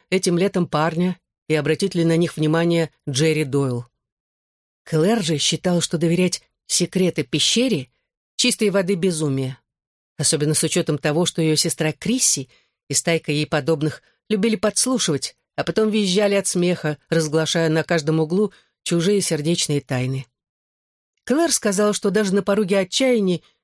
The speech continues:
никогда ни о чем не спросит у Эха, потому что вопрос перестанет быть секретом. Но и она все-таки решила кое-что выяснить насчет награды по истории. И это совсем другое дело. На дворе стояла зима,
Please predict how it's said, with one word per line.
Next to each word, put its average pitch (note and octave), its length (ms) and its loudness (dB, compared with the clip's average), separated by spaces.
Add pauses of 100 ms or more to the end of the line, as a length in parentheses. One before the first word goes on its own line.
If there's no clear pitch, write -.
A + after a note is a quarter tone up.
(100)
никогда G3 480 0
ни G#3 100 0
о G3 80 0
чем G#3 220 0
не G#3 80 2
спросит - 520 -2
у F3 200 0
Эха, D3+ 400 -2 (340)
потому D#3 240 -2
что D#3 160 -2
вопрос D#3+ 420 0 (300)
перестанет E3+ 480 0
быть D3+ 160 -2
секретом. F3+ 560 -4 (1000)
Но B3+ 80 4
и D4+ 100 2
она C4+ 300 2
все-таки - 400 -4
решила C4 340 0
кое-что A3+ 560 -2
выяснить B2+ 680 -2 (600)
насчет C#3+ 400 -2
награды D3 460 0
по D3 180 -4
истории. B2+ 540 -6 (760)
И C#3+ 60 -2
это C3+ 120 -4
совсем G3 380 0
другое E3 420 -2
дело. B2+ 380 -8 (1400)
На F3+ 100 2
дворе B3 280 2
стояла F3+ 420 2
зима, D#3 400 0